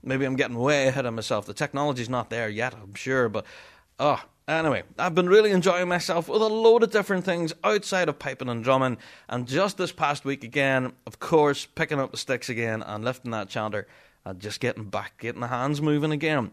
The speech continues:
And it's very true what they say, that rust sets in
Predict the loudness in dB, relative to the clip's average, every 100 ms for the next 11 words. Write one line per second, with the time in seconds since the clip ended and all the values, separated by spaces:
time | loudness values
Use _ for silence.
0 | -2 -2 -2 -6 0 2 2 -2 -2 0
1 | 0 0 0 0 0 -4 -4 -4 -2 -2
2 | -4 -10 -20 -20 _ _ -4 -4 0 0
3 | 0 -4 -6 -2 -2 -2 0 2 4 2
4 | -2